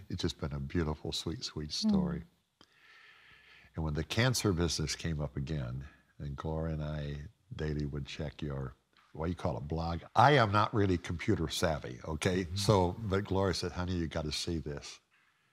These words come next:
Speaker 1: And she and I sat there and watched that, tears running down our face.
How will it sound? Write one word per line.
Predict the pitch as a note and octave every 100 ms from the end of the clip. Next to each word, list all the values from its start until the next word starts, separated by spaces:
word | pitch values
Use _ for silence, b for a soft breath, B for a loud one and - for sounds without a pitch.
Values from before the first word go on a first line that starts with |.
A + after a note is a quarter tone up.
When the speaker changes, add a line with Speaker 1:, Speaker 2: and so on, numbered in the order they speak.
| _ _ _ -
Speaker 1:
And | D#2
she | - A2+
and | A2
I | F#2 F2 E2 E2 - - -
sat | - G2 F#2 -
there | E2 D#2+ D#2+ E2+ -
and | D2+
watched | D#2+ E2 D#2 - -
that, | D#2 D2 - _
tears | - G#2 G2 E2+
running | F2 D2+ D2+
down | D2 C#2+
our | C#2+ -
face. | D2+ C#2 C#2